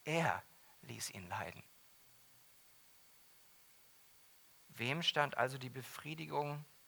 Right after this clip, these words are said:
seines heiligen Zornes zu? Nicht dem Satan, dem Vater selbst. Deswegen schreibt Paulus uns im Kolosser Kapitel zwei, Verse vierzehn, fünfzehn: "Und er", also Gott, "hat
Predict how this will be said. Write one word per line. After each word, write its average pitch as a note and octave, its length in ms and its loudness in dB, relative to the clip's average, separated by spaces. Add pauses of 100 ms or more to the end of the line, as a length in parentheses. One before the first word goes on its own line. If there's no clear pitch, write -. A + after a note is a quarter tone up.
seines A2+ 500 -4
heiligen C3+ 580 0 (120)
Zornes A#2 680 0 (280)
zu? C#3 340 -6 (1120)
Nicht B2 260 -8
dem D#3 160 -2
Satan, A#2+ 500 -4 (880)
dem C#3+ 120 -10
Vater F3+ 340 -2
selbst. - 560 -6 (1400)
Deswegen D3 360 -2
schreibt - 300 2
Paulus F3 320 10
uns - 140 -8
im C3+ 120 -2
Kolosser E3 380 10
Kapitel C3 320 2
zwei, D3+ 340 8
Verse C#3+ 300 2
vierzehn, D#3 380 -2
fünfzehn: E3 400 2 (240)
"Und E3 280 8
er", F3 360 12
also C#3 220 8
Gott, D#3+ 260 12 (240)
"hat - 340 12